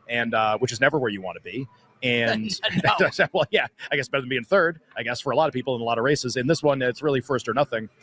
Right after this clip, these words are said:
Speaker 1: And so second four times, and he goes, "Well, like, what do you mean?" I go, "Well, I'll tell you what." And I turned to Nick and I go, "If there was one award that I thought could be different than what we'd found out already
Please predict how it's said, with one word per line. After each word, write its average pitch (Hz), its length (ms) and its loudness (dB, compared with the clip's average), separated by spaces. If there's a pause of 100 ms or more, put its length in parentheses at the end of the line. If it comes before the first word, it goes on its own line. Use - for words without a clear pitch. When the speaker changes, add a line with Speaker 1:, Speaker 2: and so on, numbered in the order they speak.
(280)
Speaker 1:
And 120 260 0
so 127 120 -2
second 147 320 0
four 156 160 2
times, 127 540 -2
and 110 480 -2 (300)
he 139 80 2
goes, 120 400 2
"Well, 139 100 0
like, 123 140 0
what 139 120 4
do 131 60 0
you 131 100 2
mean?" 160 260 2
I 123 100 2
go, 131 120 4
"Well, 131 300 2
I'll - 80 2
tell 214 120 2
you 196 80 4
what." 120 240 2 (480)
And 123 100 0
I 123 60 4
turned 131 180 -2
to 123 60 -2
Nick 147 140 0
and 131 100 0
I 123 60 0
go, 120 160 2
"If 113 80 2
there 135 100 2
was 117 160 0
one 160 580 0
award 123 480 0
that 107 80 -4
I 101 100 0
thought 113 200 0
could 110 140 -6
be 107 160 -4
different 104 400 -2
than 110 100 0
what 110 140 0
we'd 104 120 -10
found 117 240 2
out 170 160 4
already 101 460 -4